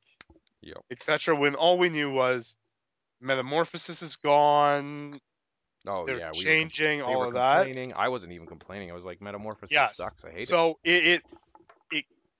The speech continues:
Speaker 2: it, the, the warlocks are split into two groups.
Speaker 1: Mm-hmm.
Speaker 2: Those upset that it's gone, all of whom started playing their demonology warlocks post introduction of demon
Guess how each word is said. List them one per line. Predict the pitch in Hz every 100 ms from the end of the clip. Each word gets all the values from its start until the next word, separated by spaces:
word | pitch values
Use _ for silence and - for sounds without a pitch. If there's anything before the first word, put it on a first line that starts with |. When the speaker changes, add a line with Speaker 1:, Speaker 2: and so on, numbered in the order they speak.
| _ _ _ _ -
Speaker 2:
it, | 127 - - _
the, | 175 196 _ 147
the | 143 135
warlocks | 151 240 220 202 - 208
are |
split | 185 - 156 143
into | 139 - 123
two | 139 127
groups. | 120 - - - - _ _ _ _ _ _ _ -
Speaker 1:
Mm-hmm. | 87 85 _ _ _ -
Speaker 2:
Those | 156 165 147
upset | 113 - 196 -
that | 214
it's | 226 -
gone, | - 165 165 190 226 _ _ _ _ _ -
all | 170 202 214
of | 202
whom | 208 196 190
started | - 170 160 151 139 _
playing | 135 139 139 143 139
their | 127 127 123 120
demonology | 127 123 123 127 127 135
warlocks | 131 135 135 131 131 - - - _ _ _ _ _ _ _
post | 160 190 233 -
introduction | 190 196 190 185 - - 202
of | 170
demon | 190 180